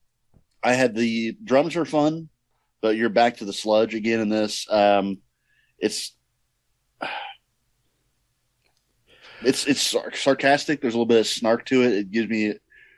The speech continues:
a little bit of the attitude that they had in Dirt, like, the little bit of, uh, um,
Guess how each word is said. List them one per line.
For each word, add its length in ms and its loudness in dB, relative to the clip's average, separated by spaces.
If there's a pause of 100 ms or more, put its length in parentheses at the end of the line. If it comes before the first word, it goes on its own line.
(240)
a 60 4
little 280 2
bit 160 2
of 80 -2
the 140 2
attitude 480 0
that 80 -8
they 100 2
had 180 2
in 160 0
Dirt, 300 0 (160)
like, 180 -6
the 80 -4
little 200 -2
bit 160 2
of, 180 0
uh, 520 2 (1040)
um, 640 0